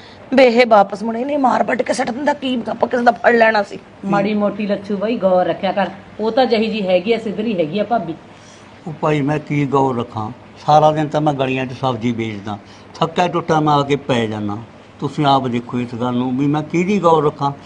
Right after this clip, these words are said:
Speaker 3: ਉਹਨੂੰ ਤਾਂ ਜਿੰਨੀ ਕੁ ਸੁਰਤ ਹੈ, ਹੈ, ਇਹਨੂੰ ਤਾਂ ਚਾਹੀਦੀ ਹੈ।
Speaker 1: ਹੋਰ, ਇਹ ਤਾਂ ਸਾਰਾ ਦਿਨ ਸਬਜ਼ੀ ਵੇਚਦਾ, ਹੱਥ ਨੇ ਆ ਕੇ ਪੈ ਜਾਂਦਾ, ਉਹ ਮੰਜੇ ਤੇ ਪਈ ਰਹਿੰਦੀ ਹੈ।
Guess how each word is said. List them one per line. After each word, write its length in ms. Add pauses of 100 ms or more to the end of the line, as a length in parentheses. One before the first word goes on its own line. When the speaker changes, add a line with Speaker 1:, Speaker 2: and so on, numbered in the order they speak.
(260)
Speaker 3:
ਉਹਨੂੰ 220
ਤਾਂ 100
ਜਿੰਨੀ 260
ਕੁ 120
ਸੁਰਤ 300
ਹੈ, 300
ਹੈ, 300
ਇਹਨੂੰ 260
ਤਾਂ 80
ਚਾਹੀਦੀ 540
ਹੈ। 80 (760)
Speaker 1:
ਹੋਰ, 360 (100)
ਇਹ 100
ਤਾਂ 100
ਸਾਰਾ 320
ਦਿਨ 140
ਸਬਜ਼ੀ 340
ਵੇਚਦਾ, 300
ਹੱਥ 160
ਨੇ 120
ਆ 60
ਕੇ 140
ਪੈ 240
ਜਾਂਦਾ, 340 (540)
ਉਹ 120
ਮੰਜੇ 300
ਤੇ 140
ਪਈ 240
ਰਹਿੰਦੀ 380
ਹੈ। 120